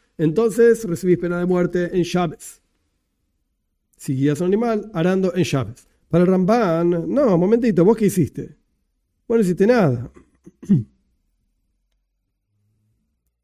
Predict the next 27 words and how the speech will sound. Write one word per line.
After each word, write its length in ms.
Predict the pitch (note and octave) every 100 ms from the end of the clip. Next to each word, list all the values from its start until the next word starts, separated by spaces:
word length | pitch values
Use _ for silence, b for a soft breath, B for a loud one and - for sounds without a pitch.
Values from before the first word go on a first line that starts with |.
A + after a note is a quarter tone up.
| _ _ _ _ _ _ _ _ _ _ _ _ _ _ _ _
Como 460 | - D3+ D3 C#3+ C3+
sabemos 680 | - C#3 D#3 F#3+ F3 C#3 A#2
que 100 | D#3
la 140 | C#3+
ley 260 | D3+ F3+ E3+
es 300 | C3 C3 C3
que 100 | C3+
toda 260 | F3+ G3 F3
prohibición 380 | D#3+ C#3+ F#3
que 80 | D3+
no 120 | D#3
tiene 220 | C#3 F3+ E3+
una 340 | D3+ C#3 C3
acción 720 | C3 B2 - - - F3+ E3+ D#3
concreta 480 | D#3 C#3+ C3+ C3
no 120 | D3 D3
se 120 | D3
recibe 380 | C#3 C3 D3 D3
latigazos, 640 | D3 A3 B3 F#3 - -
como 160 | D3
dijeron 200 | D3 D#3+
nuestros 240 | D#3+ F#3+ F3+
sabios 280 | B3 A#3+ G3+
en 80 |
el 100 | G#3
Talmud, 320 | G3+ G3+ G#3+ G3
etcétera. 580 | - E3+ D#3 E3 F#3